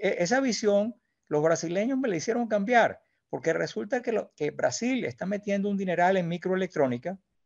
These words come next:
porque Brasil, debido a la pandemia, se convenció de que tenían que mejorar en electrónica,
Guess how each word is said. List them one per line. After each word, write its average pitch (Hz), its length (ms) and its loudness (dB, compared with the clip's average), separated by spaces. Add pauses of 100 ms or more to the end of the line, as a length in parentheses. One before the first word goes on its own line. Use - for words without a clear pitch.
(320)
porque 143 280 2
Brasil, 165 480 4
debido 151 360 0
a 220 60 6
la 214 120 4
pandemia, 185 560 0
se - 200 -8
convenció 190 760 0 (420)
de 131 180 -2
que 131 180 -2
tenían 139 380 0
que 240 100 0
mejorar 175 440 2
en 196 120 0
electrónica, 190 720 -2